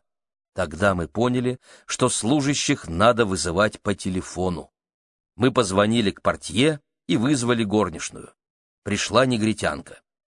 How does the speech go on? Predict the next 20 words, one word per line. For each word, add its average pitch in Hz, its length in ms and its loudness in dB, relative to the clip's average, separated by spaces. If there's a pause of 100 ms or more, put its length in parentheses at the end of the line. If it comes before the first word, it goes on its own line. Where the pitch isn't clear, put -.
(120)
Вид 127 320 0
у 156 60 2
неё 156 180 2
был 156 200 2
довольно 131 600 2
испуганный, 110 880 -4 (320)
а 107 140 2
когда 117 460 4
мы 139 180 2
попросили 123 640 2
приготовить 113 760 0
постели, - 760 0 (420)
её 113 380 4
испуг 147 440 -2
только 131 380 0
увеличился. 160 720 -2 (880)
Постели 107 540 -2
она 110 240 2
всё-таки 120 460 -4
приготовила, 123 960 -2